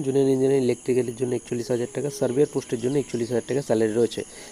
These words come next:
এবং এইচআরে আপনাদেরকে প্রতি মাসে আলাদা আলাদা <clears throat> মান্থলি রয়েছে প্রতি পোস্টের জন্য, এবং এখানে আপনাদের মান-, মাইন্স অ্যালাউন্সেস আলাদা রয়েছে এবং তিন পার্সেন্ট আপনাদের বছরে ইনক্রিজমেন্ট করা হবে পারফরম্যান্সের উপর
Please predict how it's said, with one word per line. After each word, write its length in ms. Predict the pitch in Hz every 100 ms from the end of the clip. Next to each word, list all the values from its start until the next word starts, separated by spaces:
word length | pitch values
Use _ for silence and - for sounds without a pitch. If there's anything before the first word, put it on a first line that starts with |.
| -
এবং 120 | 127 -
এইচআরে 440 | 165 - 165 165
আপনাদেরকে 420 | 156 151 143 147
প্রতি 340 | - 127 - 135
মাসে 360 | 131 - 139
আলাদা 340 | - 127 123 120
আলাদা 240 | 117 120 - - - - - -
<clears throat> 600 | 151 - - - - 131
মান্থলি 300 | 139 123 143
রয়েছে 240 | 131 135 -
প্রতি 180 | 139 117
পোস্টের 320 | 127 - 117
জন্য, 260 | 120 135 240 - - - - -
এবং 200 | 123 127
এখানে 200 | 131 135
আপনাদের 320 | - 127 175 - - - - - - - - - - -
মান-, 240 | 123 120 120
মাইন্স 240 | 120 139 147
অ্যালাউন্সেস 460 | 123 117 117 170 170 - -
আলাদা 280 | 120 113 160 - - -
রয়েছে 320 | 113 110 101 110
এবং 140 | 123 -
তিন 140 | 175 170
পার্সেন্ট 360 | 151 - 156
আপনাদের 340 | 139 143 131 170 - - - -
বছরে 280 | 131 123 147 147
ইনক্রিজমেন্ট 540 | 127 135 135 135 135
করা 160 | 131 123
হবে 140 | 127
পারফরম্যান্সের 560 | 147 120 - 117 113 117
উপর 160 | 113